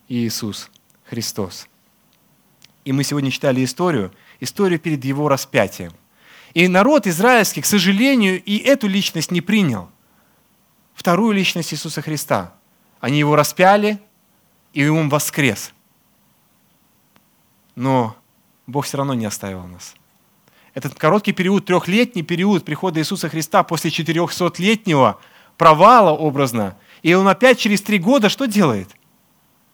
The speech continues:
Уходит. И можно сказать, что четыреста лет,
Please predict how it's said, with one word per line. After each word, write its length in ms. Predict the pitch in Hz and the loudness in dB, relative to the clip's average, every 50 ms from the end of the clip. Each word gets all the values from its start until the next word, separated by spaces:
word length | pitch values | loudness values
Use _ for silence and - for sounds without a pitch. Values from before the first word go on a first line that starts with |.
| _ _ - | _ _ -16
Уходит. 400 | 208 - - 226 175 117 98 - _ _ _ _ _ _ _ _ _ _ _ _ _ _ _ _ _ _ _ _ _ - | -8 0 0 0 0 0 -4 -12 _ _ _ _ _ _ _ _ _ _ _ _ _ _ _ _ _ _ _ _ _ -6
И 80 | 139 | -2
можно 200 | 147 196 214 208 | 0 2 2 2
сказать, 240 | 202 - 220 226 208 | 2 2 4 4 4
что 240 | - - 214 175 - - - _ | 4 2 0 0 0 -4 -10 _
четыреста 560 | - 196 165 - 247 285 285 254 - - 262 | -2 -2 0 2 4 4 4 4 4 4 2
лет, 300 | 254 262 240 202 135 - | 4 6 6 4 4 2